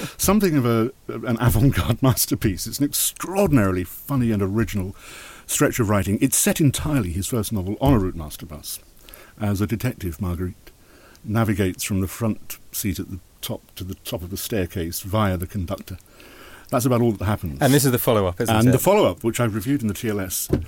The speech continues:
Speaker 1: But no, I should add that, um, we fell into conversation about,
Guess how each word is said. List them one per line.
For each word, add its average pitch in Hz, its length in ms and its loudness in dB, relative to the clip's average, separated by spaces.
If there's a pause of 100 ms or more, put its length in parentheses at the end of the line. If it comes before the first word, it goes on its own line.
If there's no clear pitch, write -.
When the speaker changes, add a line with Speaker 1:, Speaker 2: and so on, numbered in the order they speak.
(340)
Speaker 1:
But - 220 0
no, 185 180 4
I 139 60 4
should 143 220 -4 (260)
add 170 240 0
that, - 320 0
um, 127 260 2 (300)
we 127 120 0
fell 143 120 4
into 110 160 4
conversation 120 540 2
about, 101 260 0